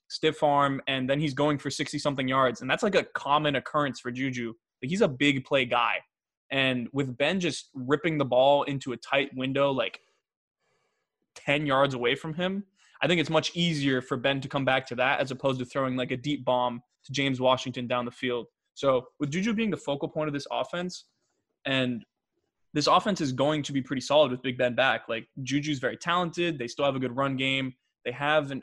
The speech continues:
okay receiving core, and Juju's gonna be the guy. And if he's seeing a hundred and fifty targets in this offense, like, he'll, he'll finish higher than wide receiver ten. I think this is a pretty conservative ranking for Juju, given the volume that he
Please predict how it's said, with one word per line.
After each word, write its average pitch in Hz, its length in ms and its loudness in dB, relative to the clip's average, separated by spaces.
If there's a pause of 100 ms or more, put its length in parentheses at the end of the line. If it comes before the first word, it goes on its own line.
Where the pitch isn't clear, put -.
okay 147 400 0
receiving 135 440 -4
core, 127 480 -2
and 127 160 -6
Juju's 147 300 -2
gonna 147 120 -2
be 147 80 0
the 131 60 -2
guy. 127 280 2
And 120 120 -8
if 127 60 -10
he's 202 220 -4
seeing 196 520 -4 (540)
a - 20 -8
hundred 156 360 0
and 135 120 -4
fifty 151 380 -6
targets 147 540 -2
in 143 80 -4
this 139 160 -8
offense, 160 540 -2
like, 123 260 0 (200)
he'll, 165 160 -2
he'll 175 220 2
finish 151 320 -2
higher 131 380 2
than 123 140 -4
wide 123 180 2
receiver 123 260 -8
ten. 123 320 -6 (380)
I 147 80 4
think 170 280 0
this 147 320 -2
is 139 120 -2
a 127 60 -2
pretty 151 320 -2
conservative 135 760 -4
ranking 165 480 -8 (300)
for 156 260 4
Juju, 151 420 0
given 143 300 0
the 135 80 0
volume 135 380 2
that 127 160 -2
he 131 100 -4